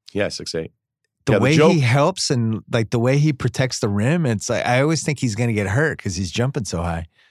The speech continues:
Speaker 1: That's good.
Speaker 2: I would have, I think Giannis and Doncic are the two that, uh,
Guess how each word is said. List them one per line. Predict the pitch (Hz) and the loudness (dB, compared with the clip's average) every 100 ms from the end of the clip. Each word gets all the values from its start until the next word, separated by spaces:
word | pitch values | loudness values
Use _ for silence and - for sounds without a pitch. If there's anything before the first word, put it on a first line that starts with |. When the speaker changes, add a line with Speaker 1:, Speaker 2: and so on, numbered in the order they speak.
| _ _ _ | _ _ _
Speaker 1:
That's | - | -8
good. | - | 0
Speaker 2:
I | 143 | 2
would | 180 | 4
have, | 185 147 | 2 2
I | - | 0
think | 127 165 | 0 2
Giannis | 131 123 127 135 127 | 2 2 2 2 0
and | 123 107 92 | -2 -2 0
Doncic | 107 101 92 85 - | 0 0 -4 -4 -4
are | 90 | -2
the | 90 | -4
two | 85 - 92 90 | -6 -4 -4 -2
that, | 87 82 - | -2 -4 -6
uh, | 87 80 73 | -6 -4 -6